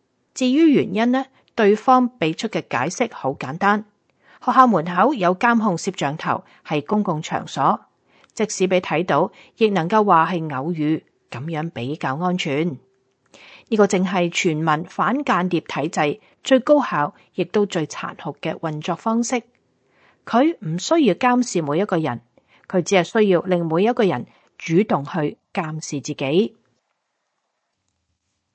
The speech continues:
總結上述嘅上鎖行動，第一把鎖鎖錢，天網行動打離岸公司，打地下錢莊，反洗錢法修訂穿透境外信託，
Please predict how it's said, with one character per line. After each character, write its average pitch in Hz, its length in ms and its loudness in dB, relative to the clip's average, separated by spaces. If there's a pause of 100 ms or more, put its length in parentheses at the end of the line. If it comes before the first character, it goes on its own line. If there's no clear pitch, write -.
(580)
總 294 200 4
結 339 160 4
上 196 260 0
述 190 140 0
嘅 190 260 2
上 180 320 -2
鎖 185 160 2
行 202 220 -4
動， - 260 2 (420)
第 240 120 4
一 320 100 6
把 214 220 4
鎖 170 460 2
鎖 139 260 -4
錢， 170 400 -4 (680)
天 262 160 4
網 165 140 6
行 165 160 -6
動 170 320 2
打 180 200 2
離 151 240 -2
岸 160 140 0
公 240 240 2
司， 262 280 0 (260)
打 214 260 0
地 180 260 0
下 156 260 -4
錢 - 240 -8
莊， 247 320 2 (580)
反 170 340 0
洗 165 220 0
錢 190 160 -2
法 170 220 0
修 247 280 2
訂 170 240 -2
穿 226 260 0
透 185 220 2
境 170 280 -2
外 180 200 4
信 175 240 -2
託， 180 240 4